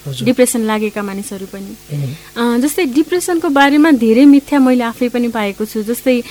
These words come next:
Speaker 2: सामान्य टेन्सनलाई पनि मानिसहरू डिप्रेसन भन्छन्,
Speaker 1: हजुर।
Speaker 2: अथवा दुई चार घन्टा रोयो, कोही रोएर बसेको छ भने पनि,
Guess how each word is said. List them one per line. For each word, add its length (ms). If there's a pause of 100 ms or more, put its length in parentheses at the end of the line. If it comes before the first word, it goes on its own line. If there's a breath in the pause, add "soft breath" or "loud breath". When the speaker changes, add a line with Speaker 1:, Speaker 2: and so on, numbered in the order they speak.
(200 loud breath)
Speaker 2:
सामान्य 380
टेन्सनलाई 580
पनि 200
मानिसहरू 400
डिप्रेसन 480
भन्छन्, 380
Speaker 1:
हजुर। 320
Speaker 2:
अथवा 180
दुई 180
चार 200
घन्टा 360
रोयो, 380
कोही 280
रोएर 320
बसेको 380
छ 100
भने 280
पनि, 300